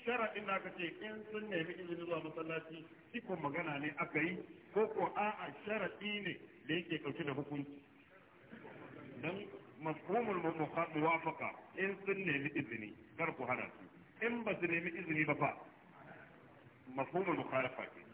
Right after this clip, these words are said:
To, wannan maf-, wannan sharadin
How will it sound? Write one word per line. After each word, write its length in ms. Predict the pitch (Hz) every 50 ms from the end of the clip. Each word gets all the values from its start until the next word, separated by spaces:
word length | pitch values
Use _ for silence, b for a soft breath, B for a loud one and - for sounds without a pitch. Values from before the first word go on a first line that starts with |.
| - - - - - - - -
To, 60 | 143
wannan 400 | 139 185 233 233 220 220 214 214 202
maf-, 180 | 190 165 - 190
wannan 420 | 208 220 240 226 208 214 214 196 - - - -
sharadin 460 | - 220 233 214 202 - 214 196 151